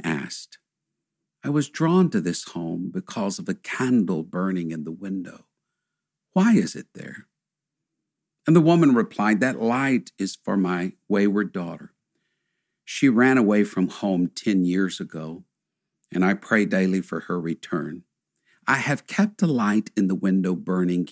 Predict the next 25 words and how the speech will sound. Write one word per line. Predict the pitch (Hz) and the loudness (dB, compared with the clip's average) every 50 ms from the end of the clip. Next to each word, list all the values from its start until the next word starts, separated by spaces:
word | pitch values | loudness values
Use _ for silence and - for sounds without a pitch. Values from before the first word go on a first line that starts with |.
| - - | -4 0
each | 107 117 135 - - - - | 0 0 0 0 -6 -6 -4
night | 85 82 - 82 82 - - _ _ _ _ _ _ _ _ _ | -4 -2 -2 -4 -6 -6 -10 _ _ _ _ _ _ _ _ _
for | - - 87 - | -12 -10 -10 -10
ten | _ - - - 104 98 95 101 101 101 - _ _ _ _ | _ -10 -6 -2 -2 0 0 0 -2 -4 -8 _ _ _ _
years." | - 87 85 82 82 76 65 - - - - _ _ _ _ _ _ _ _ _ _ _ _ _ _ _ _ _ | -10 -8 -6 -6 -6 -8 -12 -12 -14 -14 -16 _ _ _ _ _ _ _ _ _ _ _ _ _ _ _ _ _
She | - - - - 107 | -16 -10 -2 -2 -2
paused | 101 - - - 82 80 85 87 82 90 92 - - | -2 -2 -8 -6 -6 -6 -4 -6 -6 -8 -8 -8 -6
and | - 85 - | -6 -6 -6
said, | - - - 82 82 82 85 - _ _ _ _ _ _ _ _ _ _ _ _ _ _ _ _ - | -6 -8 -6 -6 -6 -6 -8 -10 _ _ _ _ _ _ _ _ _ _ _ _ _ _ _ _ 0
"Others | 120 127 113 117 110 98 - | 0 2 4 4 4 2 2
don't | - - 90 92 90 | -2 0 0 2 2
understand, | 87 85 82 82 80 - - - - - 78 78 78 82 85 85 87 87 _ _ _ _ _ _ _ _ _ _ _ _ _ _ _ - | 0 0 -2 -4 -4 -6 -8 -8 -8 -8 -6 -6 -8 -8 -10 -10 -12 -16 _ _ _ _ _ _ _ _ _ _ _ _ _ _ _ -6
but | 101 98 | -4 -2
I | 101 107 110 | 0 0 0
love | 110 113 123 135 131 - | 0 0 -2 -2 -4 -8
her. | - - - - - - _ _ _ _ _ _ _ _ _ _ _ _ _ _ _ - | -10 -10 -12 -12 -12 -16 _ _ _ _ _ _ _ _ _ _ _ _ _ _ _ -8
I | - 92 95 | -4 -2 0
am | 92 92 90 85 | 0 0 0 0
her | - 104 98 | 0 0 0
mother. | 95 98 98 95 85 82 73 - _ _ _ _ _ _ _ _ _ _ _ _ _ _ _ _ - - | 2 2 0 -2 -4 -6 -10 -12 _ _ _ _ _ _ _ _ _ _ _ _ _ _ _ _ -4 0
And | 107 104 | 0 0
often | - - 127 143 165 165 - - 180 165 156 | 2 2 2 2 2 2 2 2 2 2 2
in | - 135 139 | 2 4 4
the | 135 131 | 4 6
night, | 113 107 104 107 110 110 120 117 | 4 4 4 2 2 0 0 -2